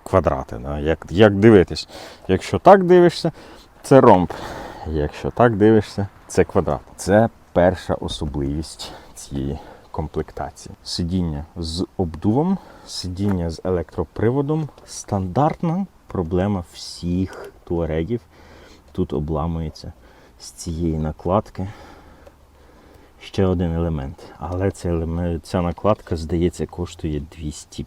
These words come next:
п'ятдесят гривень. Десь близько десяти-двадцяти євро. Ця накладка коштує, вона міняється. Проблеми немає. Це хвороба загальна.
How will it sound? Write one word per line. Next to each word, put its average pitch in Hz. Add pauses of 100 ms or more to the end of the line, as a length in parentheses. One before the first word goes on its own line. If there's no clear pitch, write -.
(120)
п'ятдесят 87 (200)
гривень. 85 (380)
Десь 117
близько 104
десяти-двадцяти 90
євро. 73 (120)
Ця 90
накладка 85
коштує, 92
вона 78
міняється. 80 (480)
Проблеми 85
немає. 87
Це -
хвороба 101 (100)
загальна. 101